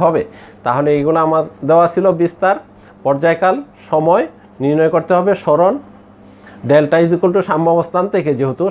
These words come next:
সাম্য অবস্থানে delta is equal to zero, তাহলে এইখান থেকে আমি সময় পেয়ে গেলাম কত সময় পরে? t is equal to, t is equal to zero point টু three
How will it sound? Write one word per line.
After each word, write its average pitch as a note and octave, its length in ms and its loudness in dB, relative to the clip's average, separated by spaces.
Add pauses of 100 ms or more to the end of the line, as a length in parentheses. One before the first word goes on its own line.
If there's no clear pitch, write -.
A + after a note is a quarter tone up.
সাম্য D#3 260 0
অবস্থানে D#3 320 0 (120)
delta C3+ 280 2
is D3+ 100 0
equal C#3+ 220 0
to C3+ 60 4 (160)
zero, E3 240 2 (500)
তাহলে D#3 320 2 (480)
এইখান G#3+ 300 0
থেকে F#3 220 0 (340)
আমি C3+ 160 0 (340)
সময় F3 320 2
পেয়ে D3 200 2
গেলাম E3+ 200 0 (460)
কত D#3 140 0 (140)
সময় G3+ 280 2
পরে? A#3 140 0 (180)
t - 20 -10 (140)
is C#3+ 140 0
equal G3 260 0
to, B3+ 60 2 (1700)
t - 20 0 (200)
is C3+ 160 2
equal F#3 260 0
to G#3+ 60 6 (440)
zero E3 220 4 (120)
point E3+ 220 2 (100)
টু E3+ 80 2 (160)
three D#3 140 -2